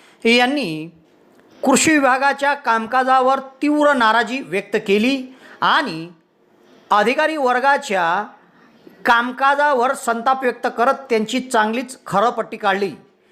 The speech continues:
त्याचप्रमाणे केळी रोगावर पनामा या रोगाचा प्रादुर्भाव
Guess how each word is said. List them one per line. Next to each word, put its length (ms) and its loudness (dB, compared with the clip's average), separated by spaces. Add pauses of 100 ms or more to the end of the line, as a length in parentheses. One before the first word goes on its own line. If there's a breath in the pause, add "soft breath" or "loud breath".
(140)
त्याचप्रमाणे 460 2
केळी 380 0
रोगावर 420 6
पनामा 840 2 (220)
या 320 4
रोगाचा 380 0
प्रादुर्भाव 680 2